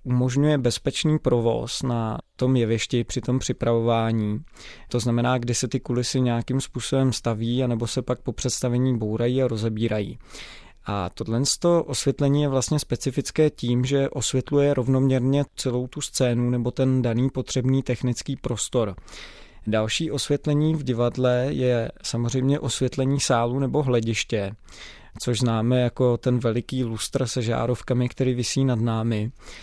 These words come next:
Dále je to dekorační osvětlení, které může být vlastně součástí toho hledištního osvětlení,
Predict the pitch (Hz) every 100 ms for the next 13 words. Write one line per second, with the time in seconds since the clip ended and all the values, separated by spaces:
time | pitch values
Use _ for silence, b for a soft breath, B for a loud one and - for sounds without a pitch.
0 | B - 113 113 127 131 165 156 120 120
1 | - 123 117 - 127 - - 127 117 127
2 | 123 123 139 - 123 123 117 127 131 123
3 | 123 - 135 120 110 - 123 131 - 143
4 | - 139 135 110 110 107 113 - 120 113
5 | 113 - 120 - 120 117 107